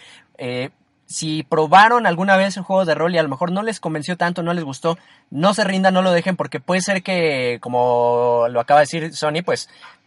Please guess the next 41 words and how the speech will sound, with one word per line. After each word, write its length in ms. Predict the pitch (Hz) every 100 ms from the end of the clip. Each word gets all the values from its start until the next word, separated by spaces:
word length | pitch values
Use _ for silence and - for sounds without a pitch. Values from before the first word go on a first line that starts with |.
| -
eh, 260 | 127 127
a 60 | 127
lo 40 |
mejor 220 | 135 185 170
vieron 240 | 196 190
una 160 | 196 185
película 540 | 160 170 175 165 135
que 120 | 127
no 120 | 127
les 160 | 170 170
gustó, 420 | 156 - 165 190 - _ _ _
pero 160 | 131 143
no 160 | 170
por 160 | 170 151
eso 320 | 151 185 180
van 160 | 143 143
a 60 |
odiar 260 | 131 139 127
el 100 | 139
cine 460 | 190 175 165 135
en 80 | 123
su 140 | 135 131
totalidad, 560 | 143 180 220 269 156
¿no? 200 | 139 190 - - _ _ _
Este, 520 | - 117 117 - 131 127
busquen 460 | 160 202 - 196
por 140 | 175 160
ahí 300 | 170 185 -
quién, 480 | 160 170 180 180 175
quién 260 | - 175
les 100 | 190
pueda 220 | - 180 185
acomodar 640 | 180 143 131 151 190 196
y 140 | 135
créanme 420 | - 151 170 175 -
que 80 |
hay 120 | 156 165
experiencias 520 | - 131 139 160 -
para 240 | 120 120
todos. 240 | 147 160 151
Además, 300 | 147 -